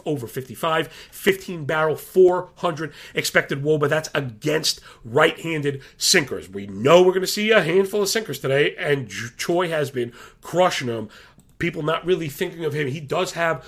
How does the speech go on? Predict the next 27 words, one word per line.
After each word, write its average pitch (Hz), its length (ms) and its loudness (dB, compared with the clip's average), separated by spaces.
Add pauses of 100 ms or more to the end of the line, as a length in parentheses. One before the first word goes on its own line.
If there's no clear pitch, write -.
(120)
some 143 180 -6
power 170 340 2
stroke. 123 300 -4
I 120 60 -8
think 131 180 -6 (180)
we'll 135 100 -4
see 143 180 -2
a 127 40 0
bit - 320 -6 (240)
of 117 220 -6 (200)
that 120 200 -4
today. 107 240 -8
All 110 100 -10
right, 113 140 -6
so - 80 -12
that's 151 200 -4
a - 40 -8
stack - 380 -2
attacker. 139 440 -4 (320)
Give 160 120 -4
me 160 180 -6 (140)
Yankees 147 640 -4 (160)
righties, 120 680 0 (240)
White 139 340 -2
Sox 151 380 -2 (100)
righties, 123 640 -2
Rays 127 600 -4